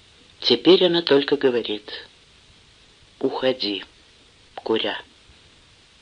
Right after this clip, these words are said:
Как так я обманывал её?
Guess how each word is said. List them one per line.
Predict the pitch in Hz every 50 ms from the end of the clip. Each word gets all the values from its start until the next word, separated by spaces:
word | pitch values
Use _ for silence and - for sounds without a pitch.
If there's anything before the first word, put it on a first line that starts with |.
| _ _ _ _ _ _ _ _ _ _ _ - - - _ _ _ _ _ _ _ _ _ _ _ _ _ _ _ _ _ _ _ _ - _ _ _ _ _ _ -
Как | - - 110 135 - -
так | - 175 170 -
я | 160 151 175 175 175
обманывал | 170 - 180 185 175 160 139 123 110 113 104
её? | 107 107 101 104 -